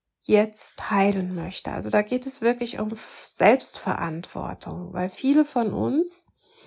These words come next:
dadurch, dass viele Themen in der Kindheit entstanden sind, haben viele von uns die, den ganz, ganz großen Wunsch und die ganz große Sehnsucht, dass doch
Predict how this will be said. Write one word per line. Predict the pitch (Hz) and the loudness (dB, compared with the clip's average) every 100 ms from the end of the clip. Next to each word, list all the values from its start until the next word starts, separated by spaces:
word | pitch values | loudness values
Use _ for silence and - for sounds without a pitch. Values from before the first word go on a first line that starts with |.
| - - | -20 -8
dadurch, | - 214 202 | 0 0 0
dass | 202 196 - - - _ _ | 0 0 -2 -8 -10 _ _
viele | - 214 185 | 0 2 2
Themen | - 190 | -2 -4
in | 175 180 | -4 -4
der | 175 | -6
Kindheit | - 196 190 185 | -4 -4 -4 -8
entstanden | 185 180 - 196 202 226 | -8 -6 -4 -2 -2 -2
sind, | 240 285 349 - - - - _ | 2 2 0 -8 -20 -20 -20 _
haben | - 214 | 0 0
viele | - 208 208 247 | 2 4 4 4
von | - 233 190 | 2 -2 2
uns | 190 226 311 349 | 2 4 2 2
die, | - 202 | -2 -4
den | _ 202 190 | _ -2 0
ganz, | 185 196 277 - - | 0 0 0 -4 -2
ganz | 185 240 302 | 2 2 0
großen | - 196 202 190 175 | 0 -2 0 -2 0
Wunsch | 180 208 285 - | 0 2 2 0
und | 220 | -2
die | 202 | 0
ganz | 185 208 - | 0 -2 -4
große | - 220 226 | -2 -2 -2
Sehnsucht, | 220 202 190 202 247 302 349 - - - - - - | -2 0 2 2 2 2 0 -12 -20 -20 -20 -20 -2
dass | - 220 | 4 4
doch | - 233 | 4 -2